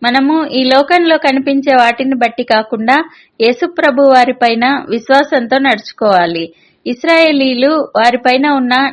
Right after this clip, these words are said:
న్యాయాధిపతులు సరిగ్గా ప్రవర్తించనప్పుడు, "దేవా, మాకు మంచి యాజకుణ్ణి,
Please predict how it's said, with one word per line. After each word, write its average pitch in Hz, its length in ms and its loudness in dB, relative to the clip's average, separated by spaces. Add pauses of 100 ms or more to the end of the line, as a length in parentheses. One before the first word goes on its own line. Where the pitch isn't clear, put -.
న్యాయాధిపతులు 247 1080 -2
సరిగ్గా 254 460 0
ప్రవర్తించనప్పుడు, 247 1200 -2 (360)
"దేవా, 254 480 2 (120)
మాకు 247 280 -2
మంచి 254 440 -2
యాజకుణ్ణి, 269 880 0